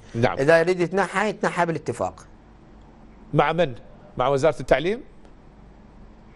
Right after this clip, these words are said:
Speaker 2: مع وزاره التعليم، مع اي شخص، آه، حتى مع وزاره الشباب يقدر يتنحى عن طريق الكابتن عدنان درجان.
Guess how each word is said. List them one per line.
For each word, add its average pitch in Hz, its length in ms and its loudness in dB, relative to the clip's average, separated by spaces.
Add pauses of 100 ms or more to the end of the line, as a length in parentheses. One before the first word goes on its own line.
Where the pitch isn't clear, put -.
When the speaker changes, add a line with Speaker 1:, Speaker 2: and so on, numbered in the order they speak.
(1700)
Speaker 2:
مع 139 180 2
وزاره 170 340 2
التعليم، 180 480 0
مع 175 240 2
اي 196 120 0
شخص، 170 460 -2
آه، 135 640 2
حتى 170 280 -2
مع 160 180 2
وزاره 131 300 -2
الشباب 123 420 0
يقدر 117 160 0
يتنحى 113 340 -6
عن 127 140 -2
طريق 143 320 0
الكابتن 147 400 0
عدنان 143 340 0
درجان. 107 380 -4